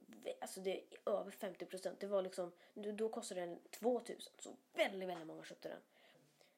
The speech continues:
Det var liksom exakt likadana hand som det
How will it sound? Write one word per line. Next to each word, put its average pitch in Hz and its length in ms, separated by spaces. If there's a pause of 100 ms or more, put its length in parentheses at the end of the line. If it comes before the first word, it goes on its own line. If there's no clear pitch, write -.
(300)
Det 240 80
var 240 180
liksom 233 220 (560)
exakt - 500
likadana 247 460
hand 196 280
som 208 160
det 208 160